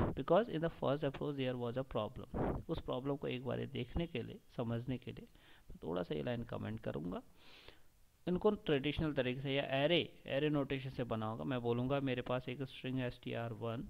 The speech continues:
उसका size है टेन, और मान लेते हैं उसमें hello रखा हुआ है। ठीक है, Hello मैंने यहीं रख दिया double quotes में। फिर एक दूसरा size है एस टी आर टू, उसका भी size मुझे बताना पड़ेगा कि टेन है।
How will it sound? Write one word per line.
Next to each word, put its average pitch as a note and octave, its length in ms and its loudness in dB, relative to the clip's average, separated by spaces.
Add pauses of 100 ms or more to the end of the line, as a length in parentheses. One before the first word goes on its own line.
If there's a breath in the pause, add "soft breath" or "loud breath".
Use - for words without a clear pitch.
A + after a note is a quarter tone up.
(120)
उसका - 220 -6
size A#2 480 -6
है A#2 60 -4 (160)
टेन, D3 320 2 (360)
और B2 140 -2
मान C3+ 340 0
लेते A#2 280 -8
हैं A#2+ 80 -6
उसमें D#3+ 300 -6 (100)
hello A2+ 240 -4
रखा G#2 340 -10
हुआ G2+ 180 -12
है। A2+ 180 -18 (320)
ठीक D#3+ 140 -10
है, F3+ 160 -10
Hello A#2+ 260 -2
मैंने A#2 240 -4
यहीं A#2+ 340 -6 (180)
रख - 200 -10
दिया G#2 360 -8 (160)
double G#2+ 300 -4
quotes - 400 -14
में। - 80 -18 (720 loud breath)
फिर C#3+ 120 -2
एक C#3+ 180 0
दूसरा D3 240 0
size C#3+ 240 0
है C#3 120 2
एस - 200 -6
टी C#3 120 0
आर B2 120 4 (140)
टू, D#3+ 120 4 (540 soft breath)
उसका - 300 -6
भी B2 160 -4
size C3+ 280 -2
मुझे C#3+ 220 0
बताना D3 380 -2
पड़ेगा D3+ 340 -2
कि D3+ 140 -4
टेन D#3 300 0
है। F3 80 -8